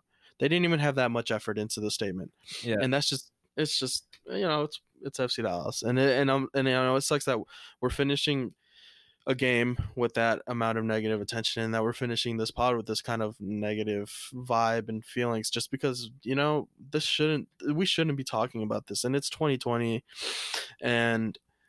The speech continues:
Speaker 1: this kind of thing just shouldn't happen. And as a, as, as a club, as a familia,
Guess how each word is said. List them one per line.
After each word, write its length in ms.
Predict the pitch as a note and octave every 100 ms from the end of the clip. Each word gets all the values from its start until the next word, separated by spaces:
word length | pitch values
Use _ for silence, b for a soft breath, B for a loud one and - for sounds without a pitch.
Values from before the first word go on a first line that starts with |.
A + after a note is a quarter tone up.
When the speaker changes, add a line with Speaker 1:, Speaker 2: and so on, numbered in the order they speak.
| _ _
Speaker 1:
this 220 | A#2+ B2
kind 240 | - C#3 B2
of 80 |
thing 200 | - A2+
just 160 | G#2+ G#2+
shouldn't 360 | - B2 G#2+ G#2+
happen. 420 | A2 A2 G#2+ G2+
And 240 | A2+ A#2 - -
as 180 | B2+ B2+
a, 80 | - -
as, 280 | C3+ B2 - _ _
as 340 | B2+ B2+ B2 -
a 320 | B2+ B2+ A#2
club, 640 | A2+ - - B2 B2+ C#3+ C3 - _
as 280 | A#2+ B2 A#2+
a 360 | A#2 A2+ G#2+ - b b b
familia, 800 | - B2+ A#2 A#2+ A#2+ B2 B2 C3